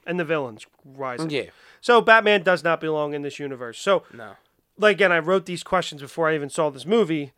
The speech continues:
Speaker 1: I said, if there was a sequel, where could you see the series taking this version
Speaker 2: Here,
Speaker 1: of the character?
Speaker 2: this, the only sequel that I want of this movie is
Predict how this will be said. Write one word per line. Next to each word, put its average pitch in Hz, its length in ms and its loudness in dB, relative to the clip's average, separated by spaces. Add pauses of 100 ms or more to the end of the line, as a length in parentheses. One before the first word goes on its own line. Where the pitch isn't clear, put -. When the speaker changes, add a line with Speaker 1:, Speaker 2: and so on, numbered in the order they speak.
(140)
Speaker 1:
I 156 60 -4
said, 175 320 -4
if 226 160 0
there 220 160 6
was 202 120 4
a 196 80 -2
sequel, 175 540 -6
where 170 180 2
could 170 260 -10
you 160 120 -12
see - 360 -12
the 156 140 -12
series 156 460 -12
taking 147 640 -12
this 143 180 -10
version 131 460 -12
Speaker 2:
Here, 151 160 0
Speaker 1:
of 170 60 -4
the 123 60 -12
character? 120 380 -12
Speaker 2:
this, 147 180 0
the 143 180 2
only 175 280 2
sequel 147 520 -6
that 131 140 -2
I 123 120 0
want 107 380 -10 (580)
of 110 180 -12
this 110 260 -8
movie 107 440 -16 (680)
is 107 500 -10